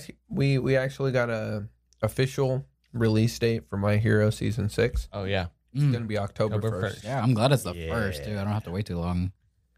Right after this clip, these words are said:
Speaker 3: God, they better not fuck it up.
Speaker 1: Yeah.
Speaker 3: They
Speaker 1: And, and now,
Speaker 3: better
Speaker 1: and now
Speaker 3: not.
Speaker 1: you gotta think, though.
Speaker 3: Mm-hmm.
Speaker 1: It is,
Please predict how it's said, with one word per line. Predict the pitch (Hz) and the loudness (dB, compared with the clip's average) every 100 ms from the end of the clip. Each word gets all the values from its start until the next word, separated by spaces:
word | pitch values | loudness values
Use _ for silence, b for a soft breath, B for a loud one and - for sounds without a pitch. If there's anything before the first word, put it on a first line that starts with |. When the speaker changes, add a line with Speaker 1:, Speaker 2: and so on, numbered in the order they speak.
| _ | _
Speaker 3:
God, | 95 92 | -10 -6
they | |
better | 90 92 - 87 92 | -6 -8 -10 -10 -6
not | 87 - - | -6 -6 -8
fuck | 87 | -10
it | 85 | -6
up. | 90 101 - _ | -6 -6 -8 _
Speaker 1:
Yeah. | 113 107 101 101 - | 2 2 2 -2 -4
Speaker 3:
They | 123 151 | -2 -2
Speaker 1:
And, | |
and | 151 151 | -2 -2
now, | 147 123 | -4 -4
Speaker 3:
better | |
Speaker 1:
and | 139 | -2
now | 143 | -2
Speaker 3:
not. | 135 | -2
Speaker 1:
you | 165 | -2
gotta | 214 131 | -2 -2
think, | 120 180 208 - | -2 -4 -6 -2
though. | 104 101 101 120 95 | 0 0 0 -4 -6
Speaker 3:
Mm-hmm. | 98 101 - | -4 -4 -4
Speaker 1:
It | 160 160 | -4 -2
is, | 131 101 - | -2 -4 -12